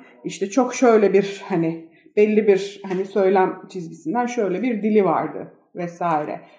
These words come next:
Hani bunun çok onu şey yapmayacağını, hani temsil etmeyeceğini ve güvenilir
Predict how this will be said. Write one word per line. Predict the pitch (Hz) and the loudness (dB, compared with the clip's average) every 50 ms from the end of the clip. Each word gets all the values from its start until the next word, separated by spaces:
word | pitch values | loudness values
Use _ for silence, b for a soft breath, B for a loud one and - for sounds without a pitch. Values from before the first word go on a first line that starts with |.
| B B | B B
Hani | 156 156 190 | -4 -2 0
bunun | 208 214 220 214 214 | 2 2 2 2 0
çok | 214 214 208 202 - | -2 -4 -8 -8 -6
onu | 190 190 202 208 202 - - - - _ _ _ _ _ _ _ _ _ _ _ _ _ _ | -8 -6 -6 -6 -8 -10 -14 -20 -20 _ _ _ _ _ _ _ _ _ _ _ _ _ _
şey | - - 240 214 | -4 0 2 4
yapmayacağını, | 220 196 175 - 180 170 160 156 160 156 147 151 156 156 | 4 4 2 0 0 0 0 0 0 -2 -2 -2 -4 -4
hani | 160 156 151 156 156 | -4 -4 -6 -8 -6
temsil | - 190 170 170 170 - 180 170 | -6 -6 -6 -6 -6 -8 -8 -8
etmeyeceğini | 160 - 135 139 143 190 226 226 | -8 -6 -8 -8 -6 -6 -4 -4
ve | 208 | -4
güvenilir | 185 185 175 175 170 180 190 175 147 | -4 -4 -4 -2 -2 -2 -4 -4 -6